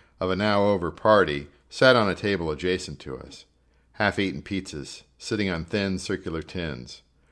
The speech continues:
one-fourth pitchers of soda, abandoned scraps of garlic bread and cake. I don't think anyone even said anything, not even a, "Say, what if we,"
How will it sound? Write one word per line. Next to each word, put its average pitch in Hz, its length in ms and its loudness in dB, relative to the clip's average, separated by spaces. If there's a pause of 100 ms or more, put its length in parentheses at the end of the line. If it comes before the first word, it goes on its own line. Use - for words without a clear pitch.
(340)
one-fourth 110 760 2
pitchers 87 440 -4
of 76 100 -14
soda, 85 400 -2 (380)
abandoned 90 420 0
scraps 85 380 -2
of 82 100 -18
garlic 80 320 -4
bread 67 200 -8
and 64 120 -14
cake. - 440 -8 (800)
I 131 80 -2
don't 165 140 2
think 160 160 0
anyone 104 500 2 (320)
even 131 260 0
said 117 240 4
anything, 90 420 -2
not 113 200 2
even 120 200 2
a, 101 220 0 (300)
"Say, 127 720 6
what 151 200 4
if 170 180 -4
we," 139 440 0